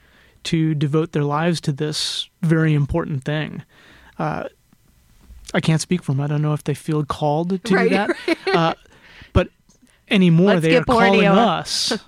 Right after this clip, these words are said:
Speaker 2: <laughs>
Speaker 1: to, to, to think about things in a different way. So there, there's a calling there.
Speaker 2: Yes. What is, what, what has been, like, one of the, the most fun st-,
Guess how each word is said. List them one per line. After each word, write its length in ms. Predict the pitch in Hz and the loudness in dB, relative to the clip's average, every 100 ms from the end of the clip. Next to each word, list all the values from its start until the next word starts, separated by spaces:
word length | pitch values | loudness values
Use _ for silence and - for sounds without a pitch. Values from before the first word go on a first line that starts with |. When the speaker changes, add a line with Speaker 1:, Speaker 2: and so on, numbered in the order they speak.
| _ _ _ _ _ | _ _ _ _ _
Speaker 2:
<laughs> 640 | _ _ _ _ _ _ | _ _ _ _ _ _
Speaker 1:
to, 240 | - 160 151 - | -2 -2 -2 -10
to, 440 | 175 147 151 - - - | -4 -4 -4 -10 -14 -6
to 100 | 160 | -4
think 220 | 175 151 | -2 -2
about 240 | 151 147 - 180 _ _ | -2 -4 -6 -12 _ _
things 260 | 160 156 143 | -2 0 0
in 100 | 143 | -2
a 60 | 139 | -2
different 300 | 147 147 170 | -4 -6 -6
way. 260 | 160 165 - _ - | -6 -6 -10 _ -12
So 320 | - 160 160 - _ _ | -6 -4 -4 -8 _ _
there, 160 | 170 170 | -2 -2
there's 280 | 170 165 165 | 0 0 0
a 40 | |
calling 380 | - 165 160 147 | -4 -4 -4 -4
there. 280 | 147 165 - _ _ _ _ _ - | -8 -10 -12 _ _ _ _ _ -12
Speaker 2:
Yes. 400 | 196 180 175 - _ _ - - | -6 -4 -4 -12 _ _ -20 -4
What 160 | 208 285 | 2 2
is, 200 | 320 - _ - - _ _ _ _ - | 2 -2 _ -20 -20 _ _ _ _ -4
what, 160 | 214 294 - | 0 0 -2
what 240 | 208 277 | -4 -2
has 160 | 339 - | -2 -4
been, 240 | 277 247 | -4 -2
like, 240 | 214 202 - | -2 -4 -2
one 100 | 190 | 0
of 100 | 190 | 0
the, 200 | 185 175 - - | -2 -6 -10 -6
the 80 | |
most 340 | 170 170 160 - | -2 -2 -4 -6
fun 460 | 160 196 175 151 - _ _ | -4 -2 -2 -4 -10 _ _
st-, 220 | - - | -20 -16